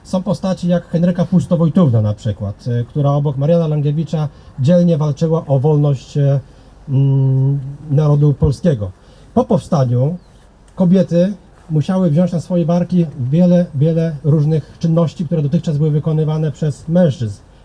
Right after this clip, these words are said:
Mężczyźni byli podlegani, e, poddawani represjom, zsyłani, e, w najgorsze, najgorsze, mm, rejony Rosji.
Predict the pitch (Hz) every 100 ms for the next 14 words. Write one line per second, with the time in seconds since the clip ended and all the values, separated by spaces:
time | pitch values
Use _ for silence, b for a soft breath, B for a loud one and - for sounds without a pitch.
0 | - 147 185 170 170 165 B B B 131
1 | 160 160 151 147 143 151 160 160 156 156
2 | - 135 135 131 156 147 151 156 123 175
3 | 190 180 - 175 160 151 b b b -
4 | - 175 160 160 151 156 147 139 135 139
5 | 131 131 156 160 143 151 147 143 139 139
6 | 151 123 143 139 135 135 131 131 131 131
7 | 123 - B B - 139 147 147 143 147
8 | 143 139 - - - - - - - -
9 | - - - 131 131 -